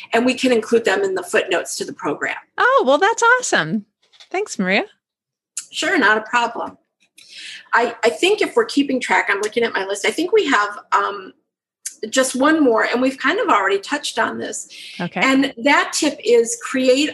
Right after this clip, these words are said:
Speaker 1: a centralized storage system for all of your information, all of your assets.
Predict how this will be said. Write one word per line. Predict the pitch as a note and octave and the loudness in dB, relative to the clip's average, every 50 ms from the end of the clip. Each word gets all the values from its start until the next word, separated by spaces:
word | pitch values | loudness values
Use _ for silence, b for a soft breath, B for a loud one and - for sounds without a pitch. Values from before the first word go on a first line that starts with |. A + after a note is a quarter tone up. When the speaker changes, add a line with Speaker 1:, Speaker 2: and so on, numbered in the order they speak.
| - - | 0 0
Speaker 1:
a | - | 0
centralized | - - - G3 G#3 A#3+ A#3+ - C4+ C4 B3 A3 G#3+ A3 A3 A3+ A3 - - - - - - _ _ _ | 0 0 -2 -2 -2 -2 -2 -2 0 2 4 4 4 4 2 2 0 -2 -8 -10 -12 -14 -20 _ _ _
storage | - - - - - - A#3 A3+ A3+ A3+ A#3 A#3 A3+ - | -12 -10 -8 -8 0 2 4 4 6 4 4 2 0 -2
system | - - G3+ F#3+ F#3 - - G3+ F#3+ F#3 F#3 F#3 - | -4 -4 -6 -6 -6 -8 -4 -2 0 0 0 -2 -6
for | - - - - | -6 -4 -4 0
all | - - G#3 A3+ | 2 4 4 4
of | B3 A#3+ C4 | 2 2 0
your | C4 B3+ | 0 0
information, | - G3+ G#3 G#3 - G3+ F#3+ G3 F#3+ G3 - - G3 F#3+ F#3+ - - | -2 -2 -6 -6 -8 -10 -10 -10 -10 -10 -8 -10 -10 -10 -12 -10 -8
all | - F3 F#3 F#3+ G3 | -4 -4 -2 -2 -4
of | F#3+ - | -6 -6
your | F#3+ F#3 - - - | -6 -6 -6 -6 -6
assets. | - D#3 D3+ D#3+ - - - - - - - _ - - - - | -6 -6 -6 -6 -8 -8 -8 -8 -10 -10 -12 _ -16 -16 -16 -16